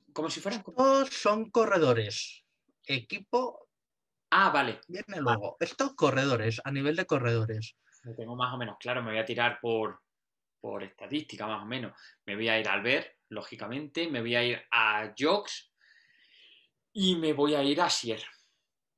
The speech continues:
Speaker 1: Que ahora mismo creo que son los tres que están más ahí. Hay muchos buenos, pero creo que ahora mismo esos tres se reparten un poco el bacalao.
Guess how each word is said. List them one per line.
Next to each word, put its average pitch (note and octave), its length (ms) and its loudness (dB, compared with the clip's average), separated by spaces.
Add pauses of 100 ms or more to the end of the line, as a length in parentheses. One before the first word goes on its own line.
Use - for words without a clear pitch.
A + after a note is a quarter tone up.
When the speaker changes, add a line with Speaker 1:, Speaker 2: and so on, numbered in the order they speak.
(1000)
Speaker 1:
Que - 100 -8
ahora A#2+ 140 -4
mismo B2+ 260 -6
creo C3 180 -6
que A#2+ 60 -10
son B2+ 200 -2
los B2 420 -2 (140)
tres D#3 440 0
que A#2+ 100 -10
están B2 280 -2
más A#2 140 2
ahí. A2+ 200 0
Hay A2 140 -4
muchos A2+ 320 -10
buenos, F3 340 -2
pero B2+ 200 -4
creo C#3 200 0
que C#3 60 -2
ahora C3 160 -2
mismo C3+ 240 -8
esos C3 220 -10
tres F3+ 420 -4 (800)
se C3 140 -8
reparten B2+ 400 -6
un A#2 140 -12
poco G#2+ 680 -10 (840)
el B2 100 -8
bacalao. A2 340 -6